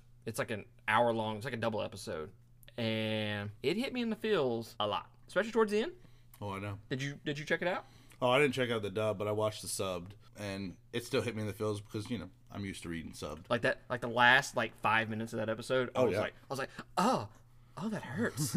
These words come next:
Speaker 2: <laughs> I didn't remember I had feelings.
Speaker 1: <laughs> Yeah, so that's what that is.
Speaker 2: <laughs>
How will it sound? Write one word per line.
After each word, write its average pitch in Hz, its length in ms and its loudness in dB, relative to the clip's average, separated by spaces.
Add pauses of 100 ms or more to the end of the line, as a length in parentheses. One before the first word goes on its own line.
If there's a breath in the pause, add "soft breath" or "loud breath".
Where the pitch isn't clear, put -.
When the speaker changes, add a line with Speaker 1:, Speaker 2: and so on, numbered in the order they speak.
Speaker 2:
<laughs> - 80 -12
I 151 60 0
didn't 202 160 0
remember 139 260 4
I 151 40 8
had 151 120 2
feelings. 170 480 2
Speaker 1:
<laughs> 175 160 6
Yeah, 160 300 4 (460 loud breath)
so - 160 -4
that's 202 180 0
what 185 120 -10
that 123 160 -10
is. 123 400 -10
Speaker 2:
<laughs> 160 1000 -2